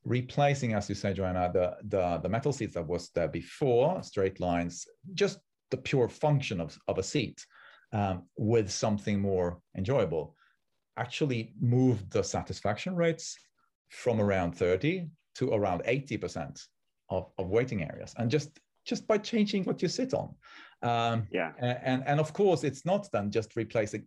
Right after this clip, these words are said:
Speaker 1: one seat with another. It's replacing seats with something architectural that actually does something to the environment. But, but I was astonished also to, to see those numbers. And, and moving on,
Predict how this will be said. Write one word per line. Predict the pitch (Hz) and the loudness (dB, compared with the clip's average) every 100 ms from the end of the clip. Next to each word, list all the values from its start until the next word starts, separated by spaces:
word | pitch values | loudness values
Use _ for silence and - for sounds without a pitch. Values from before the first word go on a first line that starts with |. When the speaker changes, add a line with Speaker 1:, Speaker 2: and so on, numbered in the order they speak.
| - | -4
Speaker 1:
one | 113 107 | -4 -2
seat | 107 98 | -4 -2
with | 101 | -2
another. | 101 143 127 95 | 2 2 2 2
It's | 107 - - - - | 0 -4 -10 -12 -4
replacing | 117 117 113 107 107 | -2 2 2 2 0
seats | 104 139 117 123 - - - - | 0 0 -2 -2 -6 -8 -12 -2
with | 110 | -2
something | - 113 104 104 | 0 0 0 0
architectural | 98 90 110 143 - 98 85 | 0 0 0 -2 0 -2 0
that | 85 | 0
actually | 92 - 90 87 - - | -2 -2 -6 -6 -10 -4
does | 104 123 101 | 0 0 0
something | - 78 76 80 78 | -2 -2 -2 -4 -4
to | 85 | -2
the | 78 | -2
environment. | 82 85 82 55 50 - | -2 0 -2 -2 -10 -6
But, | 98 85 - | -4 -4 -4
but | 92 - - - | -4 -4 -14 -10
I | 117 | -2
was | 107 117 - | 2 2 0
astonished | 107 135 147 98 - | -2 0 2 0 0
also | 101 101 87 - | 0 0 -6 -8
to, | 85 85 - | -6 -6 -6
to | 90 | -8
see | - | -4
those | 117 67 - | -2 -4 -4
numbers. | - - - - - - - - _ | -8 -8 -10 -16 -16 -16 -16 -20 _
And, | 107 107 101 - _ _ _ _ _ _ _ _ - - | -2 0 -2 -8 _ _ _ _ _ _ _ _ -18 -8
and | 113 117 123 131 | -2 2 2 0
moving | 143 135 143 170 160 | 2 4 6 4 4
on, | 113 104 135 220 254 | 4 4 4 2 -2